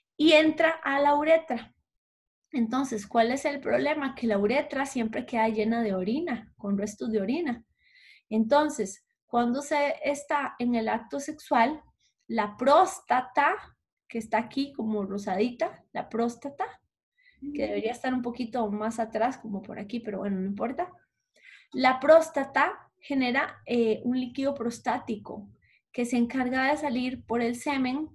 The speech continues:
Speaker 1: lubricando, eh, por el semen, por el pene, lubricándolo levemente para que cuando pase el, el semen con los espermatozoides, el ácido de la orina no los mate.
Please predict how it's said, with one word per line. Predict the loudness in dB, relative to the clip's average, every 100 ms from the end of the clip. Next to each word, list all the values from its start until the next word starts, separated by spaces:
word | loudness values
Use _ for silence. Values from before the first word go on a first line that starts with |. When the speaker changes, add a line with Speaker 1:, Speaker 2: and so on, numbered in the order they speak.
| _ _ -4
Speaker 1:
lubricando, | 0 0 -2 -2 0 2 2 2 2
eh, | 0 0 -4
por | -2
el | 0
semen, | 0 2 0
por | 0 -2
el | -2 -2
pene, | 0 0 0 -6 _ -20 _ _
lubricándolo | -2 -2 0 -2 0 2 2 4 4
levemente | 4 4 4 4 2 0 -4 -6 _ _ -20 -20 -20 _
para | 0 2 2
que | 0 0
cuando | 2 2 2
pase | 4 4 4 2 -2 -4 -12 -8 0
el, | 2 2 -2
el | -2 0 -2
semen | -2 4 6 6 4 2 -2 -6
con | -4 -2 0
los | 0 -2
espermatozoides, | -6 -4 -2 -2 -2 -2 2 2 0 -4 -6 _ _ -20 _ _ _ _ _
el | 0 0 -2 _
ácido | -2 -2 -4 0 2 2 0 -4
de | -2
la | 0
orina | 0 2 0 -2 -4 -2
no | 2 2
los | 2 2
mate. | 2 0 -4 -10 -14